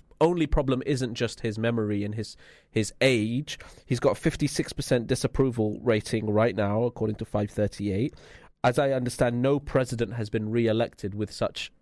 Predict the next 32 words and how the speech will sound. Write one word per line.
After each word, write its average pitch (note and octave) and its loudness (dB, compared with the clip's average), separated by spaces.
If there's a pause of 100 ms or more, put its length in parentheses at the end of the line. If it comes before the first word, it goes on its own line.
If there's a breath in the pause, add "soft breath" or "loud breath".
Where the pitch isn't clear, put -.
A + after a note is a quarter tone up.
(180)
numbers A2 -2 (120)
at, G2 -2 (120)
at - -2
this A2 -2
stage G2 -4
of G#2+ -2
their G2 -2
presidency, G#2 -4
or, G2+ 2 (440 loud breath)
um, G2+ 4
at G#2 2
least A2 0
near A#2+ 2
these G#2+ -2
numbers. G#2 -2 (340 soft breath)
Um, A#2 0 (240)
what D#3 0
do G3 2
his F3+ 0
prospects - -2
look - 0
like? G#2 -2
What C3 0
are D3 2
the C3+ 0
electoral D3+ 2
consequences A#2 -6
of G2+ -4
what A2 0
we're A2+ -2
talking B2 -4
about? G2 -4